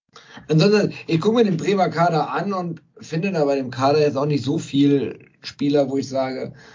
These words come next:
die sind so herausragend. Das ist auch so, so, so ein Durchschnittskader, untere Mittelfeld und, äh, absolut auf Augenhöhe mit uns. Und da,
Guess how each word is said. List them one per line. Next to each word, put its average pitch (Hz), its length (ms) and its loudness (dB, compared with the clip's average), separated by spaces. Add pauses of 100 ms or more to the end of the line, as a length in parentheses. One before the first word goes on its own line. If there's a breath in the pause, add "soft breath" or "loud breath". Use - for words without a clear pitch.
(760 loud breath)
die 139 220 2
sind 131 180 0
so 131 160 2
herausragend. 120 920 0
Das 117 120 -8
ist 120 120 -4
auch 131 160 2
so, 131 240 -4
so, 123 240 -2
so 123 140 -4
ein 123 480 -2 (360 loud breath)
Durchschnittskader, 143 1000 0
untere 135 300 -2
Mittelfeld 139 680 -6
und, 123 460 -8
äh, 123 160 -2
absolut 135 380 0
auf 120 120 0
Augenhöhe 139 580 4
mit 143 160 0
uns. 147 460 -4
Und 131 320 -6
da, 139 240 -2